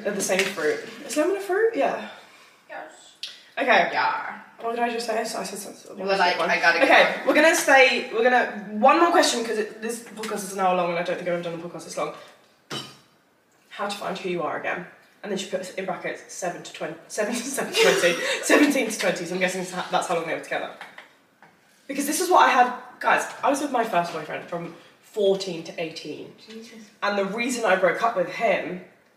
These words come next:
Speaker 1: one of, was, "I'm not sure I know who I am without you."
Speaker 2: Mm.
Speaker 1: Like, I've grown up with you.
Speaker 2: Mm-hmm.
Speaker 1: Fourteen to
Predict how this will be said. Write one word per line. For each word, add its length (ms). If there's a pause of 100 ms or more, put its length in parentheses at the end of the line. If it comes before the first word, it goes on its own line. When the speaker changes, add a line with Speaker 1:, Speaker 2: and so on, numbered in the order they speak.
(380)
Speaker 1:
one 260
of, 280 (360)
was, 640 (720)
"I'm 240
not 180
sure 280
I 20
know 180
who 120
I 100
am 180
without 400
you." 340
Speaker 2:
Mm. 180
Speaker 1:
Like, 200
I've 300
grown 280
up 360
with 360
you. 200
Speaker 2:
Mm-hmm. 380
Speaker 1:
Fourteen 760
to 240